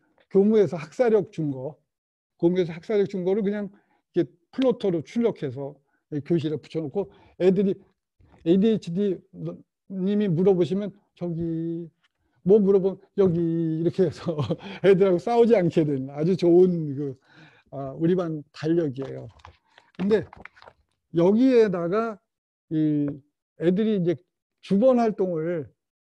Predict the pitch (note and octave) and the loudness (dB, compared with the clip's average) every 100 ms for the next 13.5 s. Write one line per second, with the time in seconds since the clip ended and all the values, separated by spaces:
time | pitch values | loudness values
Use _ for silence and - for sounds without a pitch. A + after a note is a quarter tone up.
0 | _ _ - D3 C#3+ C#3+ C3+ _ _ _ | _ _ -10 -6 -6 -8 -10 _ _ _
1 | _ _ _ _ _ - E3+ A3 A3+ - | _ _ _ _ _ -6 -2 0 -2 -6
2 | - F#3+ A3+ G3+ _ _ _ _ _ _ | -10 -4 -2 -4 _ _ _ _ _ _
3 | _ _ _ _ _ - F#3+ A3+ G#3+ A3 | _ _ _ _ _ -6 0 2 2 0
4 | G#3 G3 G3+ D#3 E3+ G3+ A3+ F#3+ F#3 A3 | -2 0 -2 -2 -6 -4 -4 -4 -6 -6
5 | G#3+ E3+ F3 A#3+ - _ _ - F#3 F#3+ | -8 -4 -4 -4 -10 _ _ -2 0 0
6 | E3 - F3+ - E3+ F3+ _ _ - G3 | -6 -8 -10 -4 -4 -4 _ _ -6 -2
7 | D#3+ F3+ F#3+ D#3+ F3+ E3 D#3+ D3 _ _ | 0 0 0 0 -2 -4 -6 -8 _ _
8 | _ F#3 A3+ A#3+ F#3+ D3 E3+ C3 D#3 B2+ | _ 2 2 2 -2 -4 -8 -6 -6 -6
9 | B2+ A2+ A#2+ C3 F#3 E3+ A3+ D3+ F3+ C4+ | -12 -16 -20 -10 -4 4 4 4 2 2
10 | B3+ G3+ C#4+ B3 - C#4+ B3+ - D#4 - | 2 2 0 0 0 0 0 0 -2 -2
11 | C4 - F#3 - F3 G3+ F#3+ F#3 D#3+ D3+ | -6 -4 -8 -4 0 2 2 0 0 -4
12 | A3 E3 F3+ E3 F3 F#3+ E3 - F3 D3+ | -2 0 0 -2 -4 -4 -6 -4 -4 -2
13 | F#3 D3 E3+ E3 G#3+ | -2 -2 -4 -4 -8